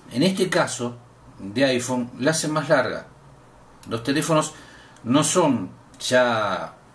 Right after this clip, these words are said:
obsoletos después de cierto tiempo. A ver, tenemos tablet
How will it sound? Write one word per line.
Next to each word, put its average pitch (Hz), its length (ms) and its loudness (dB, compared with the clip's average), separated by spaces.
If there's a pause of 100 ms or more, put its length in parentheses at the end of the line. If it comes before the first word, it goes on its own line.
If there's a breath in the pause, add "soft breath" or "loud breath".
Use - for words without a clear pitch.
obsoletos 135 840 0
después 117 320 -2
de 110 80 0
cierto 95 360 -6
tiempo. 80 440 -12 (760 loud breath)
A 92 100 -2
ver, 107 220 -4
tenemos 117 600 0
tablet 120 460 0